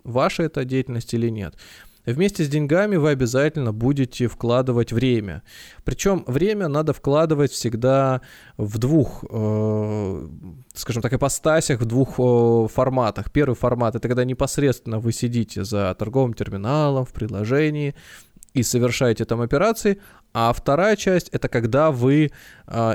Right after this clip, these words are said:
изучаете что-то вовне, параллельно от, от торговли. Это может быть, э, там, на выходных, это вечером куда-то едете, рано утром. То есть вы должны в это погружаться. Значит,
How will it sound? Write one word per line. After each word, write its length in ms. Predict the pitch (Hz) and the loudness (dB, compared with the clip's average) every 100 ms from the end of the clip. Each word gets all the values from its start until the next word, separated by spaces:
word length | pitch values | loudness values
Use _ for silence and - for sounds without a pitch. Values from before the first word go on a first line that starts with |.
| - | 0
изучаете 600 | 117 123 - 165 156 131 | -2 0 2 2 2 -2
что-то 280 | - 131 120 | -2 -2 0
вовне, 480 | 123 117 120 107 | 0 0 0 -2
параллельно 800 | - 120 127 123 104 85 85 - - | 0 0 2 2 0 -2 -10 -16 -6
от, 240 | 117 113 - | -4 -4 -2
от 200 | 127 - | -4 0
торговли. 540 | 123 120 117 92 95 | 0 2 0 0 -4
Это 240 | 135 147 131 | -4 -2 0
может 320 | 123 117 104 | 0 -2 -4
быть, 380 | 107 101 - 98 | -4 -6 -6 -10
э, 60 | |
там, 220 | 87 87 | -10 -10
на 80 | 104 | -4
выходных, 640 | 120 - 165 185 233 226 - | -4 0 0 0 0 0 0
это 160 | 127 110 | -2 0
вечером 560 | 131 202 196 - 160 | 2 2 2 0 -2
куда-то 280 | 143 147 135 | -2 -4 -2
едете, 360 | 123 113 104 107 | 0 0 -2 -6
рано 260 | 110 113 | -6 -6
утром. 280 | 170 220 139 | -6 -6 -4
То 60 | 127 | -4
есть 100 | - | 0
вы 100 | 202 | 2
должны 280 | 175 131 160 | 2 0 0
в 60 | |
это 160 | 143 143 | 0 -2
погружаться. 760 | 131 131 131 127 101 - - 131 - - - - - - | -2 0 0 2 0 -2 -10 -16 -20 -18 -18 -18 -20 -6
Значит, 440 | 135 139 156 - | -2 0 -2 -4